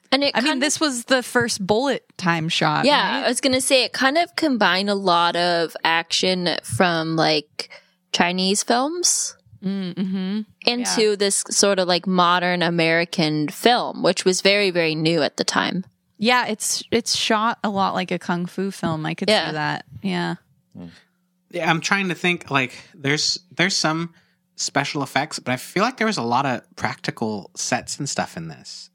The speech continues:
Speaker 4: And, like,
Speaker 2: Mm-hmm.
Speaker 3: I, I'm going to hypothesize that the visual effects are solid.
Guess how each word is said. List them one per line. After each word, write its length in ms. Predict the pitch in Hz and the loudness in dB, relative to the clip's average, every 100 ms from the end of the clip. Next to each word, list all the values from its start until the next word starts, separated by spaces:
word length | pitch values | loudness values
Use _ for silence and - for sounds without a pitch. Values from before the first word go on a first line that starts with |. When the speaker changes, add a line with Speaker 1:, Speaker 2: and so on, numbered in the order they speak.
| - | -8
Speaker 4:
And, 120 | - | -6
like, 300 | 175 180 - _ _ _ _ _ _ - 208 | -6 -8 -16 _ _ _ _ _ _ -10 -6
Speaker 2:
Mm-hmm. 380 | 202 190 185 196 - | -4 -4 -4 -8 -4
Speaker 3:
I, 140 | 180 - | -2 0
I'm 200 | 143 190 | 0 0
going 300 | 196 196 170 | 0 -2 -2
to 580 | - 156 139 131 120 110 | -2 0 0 0 0 -2
hypothesize 840 | - 120 113 107 - 104 95 95 90 | 0 -2 2 0 0 0 0 0 -2
that 140 | 104 | -4
the 80 | 95 | -4
visual 340 | 87 95 95 87 | -4 -2 0 -2
effects 380 | - 87 - | 0 0 0
are 80 | 90 | -2
solid. 520 | - 87 71 73 82 | -2 -2 -2 -2 -6